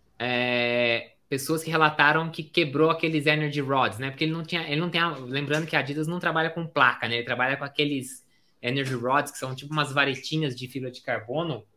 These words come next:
e que elas são, pare-, elas simulam como se fossem o-, os metatarsos do pé e tudo mais. Então eu já vi relatos de pessoas que tiveram aquelas,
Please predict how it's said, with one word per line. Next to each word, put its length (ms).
e 100
que 1300
elas 220
são, 160
pare-, 240
elas 200
simulam 500
como 120
se 40
fossem 180
o-, 220
os 140
metatarsos 800
do 100
pé 300
e 60
tudo 180
mais. 320
Então 160
eu 80
já 180
vi 540
relatos 560
de 80
pessoas 380
que 280
tiveram 640
aquelas, 720